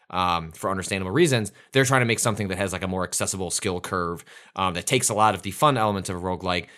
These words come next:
but it doesn't make it nearly as, like, a, roguelikes tend to be one shots where you die very quickly. That doesn't happen in Rad. Um, some of its, like, interesting main hooks are you are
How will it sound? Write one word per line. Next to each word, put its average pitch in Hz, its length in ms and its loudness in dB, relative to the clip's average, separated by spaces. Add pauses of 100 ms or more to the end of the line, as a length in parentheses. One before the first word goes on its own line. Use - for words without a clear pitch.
(160)
but - 260 0
it 123 400 -6
doesn't 110 260 0
make 101 200 -2
it - 80 -10
nearly 92 460 0
as, 85 120 -4
like, 90 160 -4
a, 82 320 -4 (160)
roguelikes 185 580 4
tend 151 120 4
to 135 60 2
be 120 100 4
one 107 240 0
shots 101 340 4
where 98 80 -4
you 90 80 -4
die 90 220 0
very 87 180 -4
quickly. 95 420 -2 (200)
That 107 160 -2
doesn't 85 180 -8
happen 85 480 -4
in 85 180 -8
Rad. 85 380 -4 (240)
Um, 95 520 2 (120)
some 156 140 2
of 147 40 8
its, 135 80 4
like, 131 160 2
interesting 120 320 -2
main 113 180 0
hooks 110 280 -2
are 110 1040 2 (720)
you 123 400 4
are 113 680 4